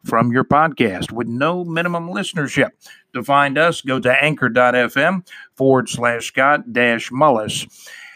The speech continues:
Anchor will distribute your podcast for you so it can be heard on Spotify, Apple Podcast, and many more.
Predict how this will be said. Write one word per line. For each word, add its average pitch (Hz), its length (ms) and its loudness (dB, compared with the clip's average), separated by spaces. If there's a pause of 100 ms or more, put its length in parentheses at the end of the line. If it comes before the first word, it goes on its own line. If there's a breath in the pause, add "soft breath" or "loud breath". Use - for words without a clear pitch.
(120)
Anchor 185 460 0
will 123 140 -6
distribute 117 580 -6
your 110 160 -10
podcast 117 720 -4
for 117 120 -12
you 139 280 -4
so 131 300 -2
it 123 280 -8
can 165 520 -2
be 160 160 -2
heard 151 380 2
on 117 180 0
Spotify, 139 840 2 (320 loud breath)
Apple 131 300 0
Podcast, 139 720 0
and 185 240 -6
many 202 200 -2
more. 196 380 4